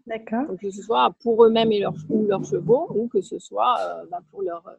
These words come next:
Speaker 2: leur potentiel, euh, euh, élève derrière. Donc, on a beaucoup d'enseignants, on a beaucoup des gens, euh, bah, des B E S un qui ont le monitorat, <laughs> ou j'ai même des B E S deux.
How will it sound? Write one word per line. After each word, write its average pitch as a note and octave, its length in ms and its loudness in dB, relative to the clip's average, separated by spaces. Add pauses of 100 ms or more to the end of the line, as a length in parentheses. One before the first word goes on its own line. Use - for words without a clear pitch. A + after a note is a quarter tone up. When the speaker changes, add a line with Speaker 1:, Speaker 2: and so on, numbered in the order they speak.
(400)
Speaker 2:
leur - 160 0
potentiel, A3 720 0
euh, E3+ 500 -2 (760)
euh, - 140 -12 (380)
élève G#3+ 360 6
derrière. G3+ 360 -6 (260)
Donc, G3 140 -4
on G#3+ 100 0
a F#3+ 160 0
beaucoup A3+ 300 -6
d'enseignants, B3 580 -2
on A3 40 -2
a F#3+ 80 -2
beaucoup G3+ 300 -12
des A#3 180 -4
gens, A3+ 360 -4
euh, F3 200 -8 (500)
bah, A3+ 100 -4
des F#3+ 180 0
B F#3 100 -2 (160)
E G#3 520 -2
S G3 360 -6
un G#3 220 0 (200)
qui F#3 80 -12
ont F#3 60 -8
le F#3 80 -2
monitorat, G3 720 -2 (180)
<laughs> - 240 -20
ou A#3+ 180 0
j'ai G#3+ 160 -2
même A3 160 -2
des G#3 120 -2
B F#3 100 -8
E G#3+ 240 8
S G#3 300 -2
deux. G3 360 2